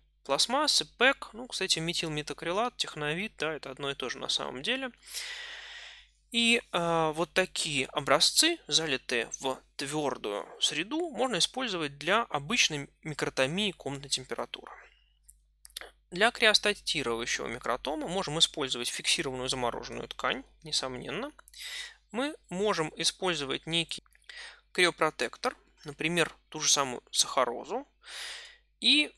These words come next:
после этого фиксированную ткань, после пропитки в сахарозе, замораживать. При этом не будет образовываться кристаллов льда. И мы можем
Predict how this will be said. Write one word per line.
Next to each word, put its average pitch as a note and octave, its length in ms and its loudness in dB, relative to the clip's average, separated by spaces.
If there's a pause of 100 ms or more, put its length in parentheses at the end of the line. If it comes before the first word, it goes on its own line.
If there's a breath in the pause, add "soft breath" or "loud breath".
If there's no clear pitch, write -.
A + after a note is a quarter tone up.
(160)
после E3+ 360 2
этого C4+ 260 -2
фиксированную C#3 480 -2
ткань, D3 360 -6 (120)
после - 240 -6
пропитки - 440 -4
в - 60 2
сахарозе, B3 540 4 (100)
замораживать. D#3 920 0 (140)
При G#3+ 120 6
этом F3 180 -2
не F3 80 -2
будет E3+ 240 -6
образовываться D3 680 0
кристаллов D3 760 2
льда. C#3 420 -6 (920 loud breath)
И D4+ 100 0
мы C4+ 100 0
можем A#3 400 0